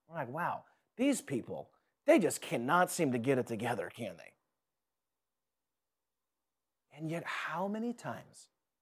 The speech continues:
in your own life, ha-, how, what is the track record of God's goodness and God's faithfulness in your life? I bet if you took out a piece of paper and you just began to write down all of the things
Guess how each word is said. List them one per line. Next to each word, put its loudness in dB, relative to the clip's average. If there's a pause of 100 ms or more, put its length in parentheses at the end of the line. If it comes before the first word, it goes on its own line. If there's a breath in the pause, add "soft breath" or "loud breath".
(1300)
in -2
your -2 (120)
own -4
life, -6 (320)
ha-, -8 (260)
how, -6
what -4
is -4
the -2
track -4
record -4
of -8
God's -6
goodness -12 (340)
and -4
God's 0
faithfulness -4
in -8
your -10
life? -14 (1120 soft breath)
I 2
bet 8
if 2
you -2
took -4
out -2
a -4
piece -8
of -12
paper -8 (340 soft breath)
and -2
you -2
just -2
began -2
to -10
write -6
down -10 (480)
all 2
of -2
the -2
things -10